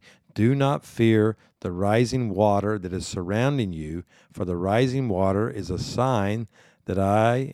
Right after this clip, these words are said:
am, the Lord, the I am, is ready to lead you into a new pasture.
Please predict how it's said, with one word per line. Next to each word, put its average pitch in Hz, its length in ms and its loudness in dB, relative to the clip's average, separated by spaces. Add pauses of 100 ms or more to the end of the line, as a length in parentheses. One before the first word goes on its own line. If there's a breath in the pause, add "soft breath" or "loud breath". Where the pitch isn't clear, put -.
am, 92 360 -2
the 87 120 -2
Lord, 107 380 2
the 95 80 -4
I 90 220 -4
am, 90 480 -4 (320 soft breath)
is 92 140 -4
ready 101 300 2
to 107 100 0
lead 113 380 0
you 101 160 0
into 98 340 -2
a 92 60 0
new 98 260 4
pasture. 101 680 -4